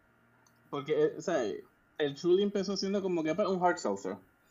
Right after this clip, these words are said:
Y empezó con un, uno, dos, tres sabores como mucho. Pero, mano, ahora están haciendo unas combinaciones de sabores que, ay, coño, saben bueno.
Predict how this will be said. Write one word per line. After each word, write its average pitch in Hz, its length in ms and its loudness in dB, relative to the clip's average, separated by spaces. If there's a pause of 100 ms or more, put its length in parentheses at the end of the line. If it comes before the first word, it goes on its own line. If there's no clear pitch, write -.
(840)
Y 131 100 -6
empezó 135 420 -2
con 175 160 2
un, 156 300 2
uno, 160 260 4
dos, 139 260 0
tres 139 240 -4
sabores 139 460 2
como 117 220 -4
mucho. 110 420 -4 (640)
Pero, 117 180 -2
mano, 127 320 2
ahora 120 180 2
están 143 240 -4
haciendo 139 420 0
unas 143 160 -2
combinaciones 131 680 -2
de 135 80 0
sabores 127 500 2 (160)
que, 113 300 -2 (1160)
ay, 113 160 -10
coño, 127 320 2
saben 113 320 0
bueno. 120 320 -2